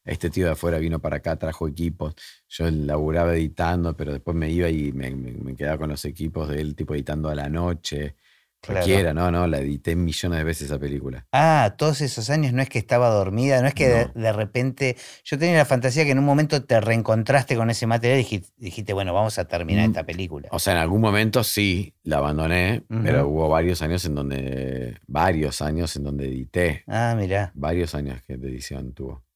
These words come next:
Speaker 1: Después la abandoné totalmente y
Speaker 2: Ajá.
Speaker 1: después volví.
Speaker 2: ¿Y cómo aparece la asociación con Diego?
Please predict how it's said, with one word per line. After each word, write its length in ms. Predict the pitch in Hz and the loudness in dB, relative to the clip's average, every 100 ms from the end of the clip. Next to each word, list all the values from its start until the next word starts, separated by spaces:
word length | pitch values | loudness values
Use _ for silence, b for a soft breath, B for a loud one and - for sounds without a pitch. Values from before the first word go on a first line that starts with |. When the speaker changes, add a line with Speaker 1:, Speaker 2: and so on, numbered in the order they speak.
| _ - | _ -12
Speaker 1:
Después 260 | 65 87 | -4 0
la 100 | 95 | 2
abandoné 520 | 90 82 76 76 78 | 2 2 0 0 0
totalmente 920 | 78 76 80 82 87 90 87 101 120 - - | -2 0 0 2 2 2 2 0 0 -6 -6
y 60 | |
Speaker 2:
Ajá. 80 | 110 | -4
Speaker 1:
después 240 | 107 143 85 | 0 0 -2
volví. 280 | 76 67 - _ _ _ - B B B _ | -4 -8 -12 _ _ _ -20 B B B _
Speaker 2:
¿Y 120 | 156 139 | -6 2
cómo 240 | 202 208 | 4 6
aparece 420 | 180 160 160 170 | 6 4 4 2
la 140 | 139 117 | 4 4
asociación 460 | 123 117 110 135 | 4 0 2 -2
con 180 | 127 110 | 0 0
Diego? 460 | 101 85 82 82 | 0 0 -2 -4